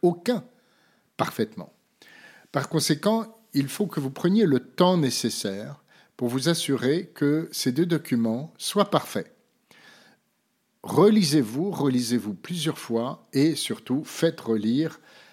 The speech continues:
par, euh, des gens qui vous aiment bien et qui vont, euh, avoir l'œil pour repérer les petits détails. Alors,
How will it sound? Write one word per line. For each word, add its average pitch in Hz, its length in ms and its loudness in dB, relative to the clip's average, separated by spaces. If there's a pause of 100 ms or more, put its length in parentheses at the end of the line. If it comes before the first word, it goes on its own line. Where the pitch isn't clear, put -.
(240)
par, 120 420 2
euh, 101 80 0
des 101 160 -4
gens 131 180 -4
qui 147 140 -8
vous 107 280 -4
aiment 95 120 -4
bien 113 480 -4
et 110 80 -4
qui 107 240 -14
vont, 104 560 -6
euh, 90 440 -14
avoir 104 300 -6
l'œil 113 440 4 (340)
pour 104 220 -8
repérer 120 640 -2 (140)
les 107 100 -4
petits 123 320 -8
détails. 85 400 -8 (1160)
Alors, 117 520 0